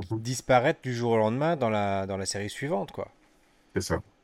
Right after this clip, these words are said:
Speaker 2: Et là où c'est, là où c'est bien fichu, et il y en a plein qui l'ont remarqué dès le départ, c'est que là, justement, j'ai revu l'épisode. Euh, <laughs> d'ailleurs, c'est assez marrant parce que il y a des, il y a deux épisodes miroirs, hein, du coup. Il y a un épisode dans Breaking Bad qui s'appelle Better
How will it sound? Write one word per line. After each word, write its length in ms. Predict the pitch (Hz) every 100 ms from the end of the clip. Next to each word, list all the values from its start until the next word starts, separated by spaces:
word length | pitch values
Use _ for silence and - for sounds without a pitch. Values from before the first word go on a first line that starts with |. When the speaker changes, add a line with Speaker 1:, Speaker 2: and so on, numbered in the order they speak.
| _ _ - - - - -
Speaker 2:
Et 140 | 95
là 180 | 131 127
où 100 | 110
c'est, 560 | - 101 95 90 90
là 160 | 87 104
où 80 | 104
c'est 180 | - 92
bien 180 | 98
fichu, 560 | 98 101 - 113 117 107
et 220 | 85 87
il 60 | 87
y 20 |
en 60 | 87
a 60 | 87
plein 200 | 104 104
qui 120 | 82
l'ont 100 | 82
remarqué 340 | 92 87 104
dès 100 | 90
le 60 | 85
départ, 340 | 90 - 147
c'est 160 | - 90
que 100 | -
là, 340 | 80 92 85
justement, 380 | 80 82 101 101
j'ai 140 | 95 85
revu 280 | 110 113
l'épisode. 560 | 110 95 92 104 95 87 - - - _ -
Euh, 720 | 82 80 80 80 80 80 80 85
<laughs> 160 | -
d'ailleurs, 580 | - 98 98 107 107 - -
c'est 200 | - 85
assez 220 | 80 90
marrant 260 | 87 92 101
parce 180 | 87
que 220 | - 82 80
il 60 |
y 80 | 85
a 60 | 80
des, 200 | 85 78
il 120 | 92
y 40 | 87
a 40 |
deux 400 | 85 90 110 110
épisodes 380 | 104 98 98 90
miroirs, 440 | 92 98 123 127
hein, 120 | 101
du 140 | 104 87
coup. 220 | - 117
Il 60 | 101
y 40 |
a 60 | 82
un 80 | 85
épisode 520 | 85 95 101 95 73
dans 140 | 101
Breaking 320 | 101 104 104 104
Bad 180 | 104
qui 100 | -
s'appelle 280 | - 87 92
Better 220 | 87 85